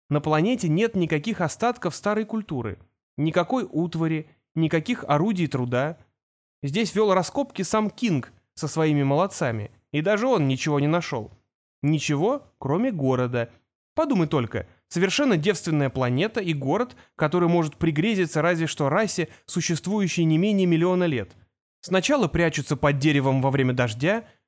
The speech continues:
потом забиваются в пещеру, когда наступает ночь. После этого приходит очередь навеса, вигвама или хижины, затем три хижины, и вот тебе и селение».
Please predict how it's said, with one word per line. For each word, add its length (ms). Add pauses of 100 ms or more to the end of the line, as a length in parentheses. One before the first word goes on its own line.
(140)
потом 280
забиваются 640
в 60
пещеру, 500
когда 260
наступает 560
ночь. 300 (400)
После 320
этого 200
приходит 520
очередь 400
навеса, 680 (180)
вигвама 600
или 120
хижины, 600 (280)
затем 360 (120)
три 220
хижины, 560 (300)
и 20
вот 140
тебе 180
и 20
селение». 680